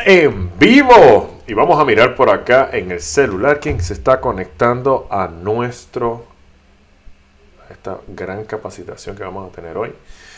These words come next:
Hoy vamos a estar hablando de un tema, como les prometí ayer, sobre cómo optimizar tus redes sociales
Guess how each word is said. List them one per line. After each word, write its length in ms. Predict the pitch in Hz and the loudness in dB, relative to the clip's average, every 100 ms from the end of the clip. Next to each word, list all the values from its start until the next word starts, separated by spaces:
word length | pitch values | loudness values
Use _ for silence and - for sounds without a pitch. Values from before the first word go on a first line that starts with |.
| - _ _ | -20 _ _
Hoy 100 | 131 | 2
vamos 200 | 185 190 | 4 4
a 40 | 180 | 4
estar 180 | 190 | 6
hablando 340 | 185 175 180 175 | 6 4 2 0
de 60 | |
un 120 | 165 156 | 0 2
tema, 280 | 151 151 | 2 4
como 200 | 147 127 | 0 0
les 100 | 120 | -2
prometí 520 | 117 117 101 98 135 143 | -2 -6 -6 -8 -4 -2
ayer, 400 | 127 98 101 - - _ _ _ _ _ _ _ - - - - - - | 0 -2 -4 -8 -20 _ _ _ _ _ _ _ -20 -20 -20 -20 -20 -20
sobre 640 | - - 113 107 107 104 | -12 -2 2 2 0 -2
cómo 200 | 104 120 | -4 -2
optimizar 500 | 143 - 131 117 127 | -2 -2 -6 -4 -4
tus 160 | 127 120 | -4 -4
redes 300 | 113 113 117 | 0 0 0
sociales 720 | - - 107 90 95 95 - | -6 -6 -4 -4 -4 -10 -18